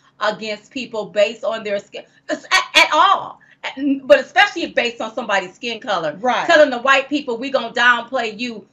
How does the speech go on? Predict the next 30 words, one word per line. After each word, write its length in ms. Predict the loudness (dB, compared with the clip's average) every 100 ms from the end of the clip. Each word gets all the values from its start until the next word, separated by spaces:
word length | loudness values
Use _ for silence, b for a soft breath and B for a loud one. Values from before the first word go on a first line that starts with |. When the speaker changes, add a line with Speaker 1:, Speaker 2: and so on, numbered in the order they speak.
| -14 -6
Speaker 1:
to 40 |
Speaker 2:
Right. 280 | 4 4 6
Speaker 1:
push 80 | 0
these 220 | -2 -6
people, 480 | -8 -6 -4 -4 b b -6
and 160 | -4
it 140 | -4 -4
doesn't 300 | -4 -4 -6
go 180 | -6
by 260 | 0 4 4
what 320 | 2 -4 -8
you 100 | -12
can 220 | -12 -12 -10
do. 360 | -8 -8 -12 _
It 120 | -8 -4
goes 280 | -4 -4
by 360 | -2 2 2 0
what, 240 | -2 -4 -2
like 300 | -2 -2 -6
the, 160 | -20 _
like 260 | -2 -2 -2
affirmative 520 | -6 -4 -4 -4 -8
action. 640 | -2 -2 -4 -12 -12 -12 -4
I 20 |
Speaker 2:
Right. 340 | 2 4 6 4
Speaker 1:
think 140 | 2
that 100 | -4
that's 260 | -4 -4 -4
totally 300 | -6 -4 -6
wrong, 480 | -4 -4 -2 -4